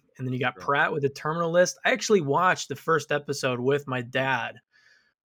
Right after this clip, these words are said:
Speaker 1: Stellar. Really
Speaker 2: It gets
Speaker 1: dramatic
Speaker 2: wild.
Speaker 1: military, um, drama. It's just very good. You know, Pratt was amazing. The story hooked me. I just was on my phone, like, listening to it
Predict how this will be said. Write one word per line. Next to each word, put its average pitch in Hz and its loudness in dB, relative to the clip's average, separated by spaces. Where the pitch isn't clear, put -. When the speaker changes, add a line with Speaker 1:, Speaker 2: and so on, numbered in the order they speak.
Speaker 1:
Stellar. 151 2
Really 160 -2
Speaker 2:
It 131 -2
gets 139 4
Speaker 1:
dramatic 143 2
Speaker 2:
wild. 139 0
Speaker 1:
military, 143 2
um, 123 -6
drama. 127 -2
It's 131 -2
just 131 -8
very 123 -2
good. 131 -2
You 131 -12
know, 127 -8
Pratt 131 0
was 131 -4
amazing. 139 -2
The 139 -10
story 139 4
hooked 143 2
me. 151 -2
I 143 0
just 139 -6
was 127 -4
on 139 -2
my 127 0
phone, 127 -2
like, 131 -8
listening 131 -4
to 131 0
it 123 -4